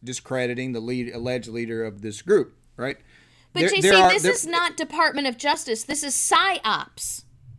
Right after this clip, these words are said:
Speaker 1: What does that mean?
Speaker 2: This is not, okay, so the Bureau, the Federal Bureau of Investigation is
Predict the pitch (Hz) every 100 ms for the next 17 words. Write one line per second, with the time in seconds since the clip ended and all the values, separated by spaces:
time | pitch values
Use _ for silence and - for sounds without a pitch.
0 | - - - _ _ _ _ - 123 113
1 | 127 110 101 _ - 320 427 453 339 381
2 | 403 392 - - 330 359 294 349 320 320
3 | - - 302 320 415 480 392 277 254 285
4 | 381 427 415 247 330 320 302 277 262 233
5 | 269 269 - 226 233 233 226 185 - -
6 | _ _ _ _ _ - 311 311 262